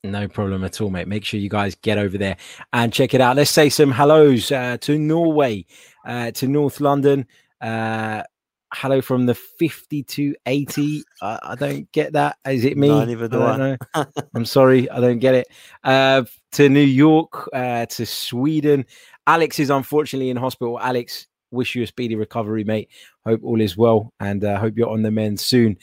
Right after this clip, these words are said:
Speaker 1: Uh, Alex is one of our members, so a big shout out to Alex, of course. Uh, we've got Hong Kong, we've got London, uh, we've got Vishal, who's shouting us out from India. He says, "Absolutely loving the content as always. Big up, Dan."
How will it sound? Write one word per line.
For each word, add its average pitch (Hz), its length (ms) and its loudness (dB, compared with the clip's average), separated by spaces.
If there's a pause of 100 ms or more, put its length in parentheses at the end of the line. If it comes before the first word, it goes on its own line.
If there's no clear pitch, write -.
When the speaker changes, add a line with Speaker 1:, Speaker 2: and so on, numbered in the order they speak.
(280)
Speaker 1:
Uh, 98 40 -12
Alex 110 380 -4
is 104 100 -4
one 113 140 0
of 101 80 -2
our 104 120 0
members, 104 300 -2
so 104 180 -2
a 95 40 -2
big 107 240 0
shout 113 200 0
out 104 200 -4
to - 120 -8
Alex, 107 320 -6
of 107 220 -10
course. 113 320 2 (340)
Uh, 117 220 0
we've 120 160 2
got 113 200 4
Hong 120 280 2
Kong, 143 360 2
we've 110 200 -2
got 127 240 -2
London, 135 640 4 (360)
uh, 113 200 -2
we've 123 100 0
got 156 200 0
Vishal, 160 480 4
who's 147 180 0
shouting 165 400 -2
us 156 180 -4
out 160 160 0
from 156 240 -4
India. 175 320 0
He 123 60 0
says, 117 200 -6
"Absolutely 120 600 -4 (380)
loving 120 240 2
the 110 80 -2
content 110 480 -4
as 110 200 -4
always. 117 400 0
Big 113 240 -4
up, 101 160 -4 (120)
Dan." 131 300 0